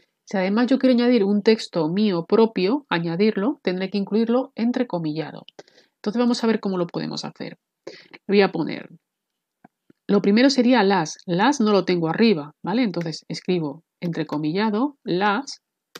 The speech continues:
y ahora como quiero incluir el contenido de una celda que ya está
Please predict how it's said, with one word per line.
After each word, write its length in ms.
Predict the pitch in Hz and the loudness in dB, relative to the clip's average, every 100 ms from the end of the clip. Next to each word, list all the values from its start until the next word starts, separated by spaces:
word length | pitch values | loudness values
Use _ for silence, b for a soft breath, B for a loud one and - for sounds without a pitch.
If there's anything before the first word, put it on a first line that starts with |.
| - _ _ _ _ _ - _ _ _ _ _ _ _ | -20 _ _ _ _ _ -20 _ _ _ _ _ _ _
y 160 | 220 208 | -2 2
ahora 220 | 240 277 | 2 2
como 240 | 226 190 | 0 0
quiero 180 | 175 240 | 2 4
incluir 280 | 254 262 247 | 4 4 4
el 120 | 185 | 2
contenido 460 | 175 175 175 214 233 | 0 0 0 2 2
de 100 | 233 | 2
una 180 | 226 226 | 0 0
celda 480 | 269 247 185 - - _ _ _ _ _ _ _ _ _ _ _ _ _ _ _ | 0 2 0 -4 -12 _ _ _ _ _ _ _ _ _ _ _ _ _ _ _
que 180 | 190 180 | 0 2
ya 140 | 226 | 0
está 420 | 220 - 233 165 | -2 -4 -4 -4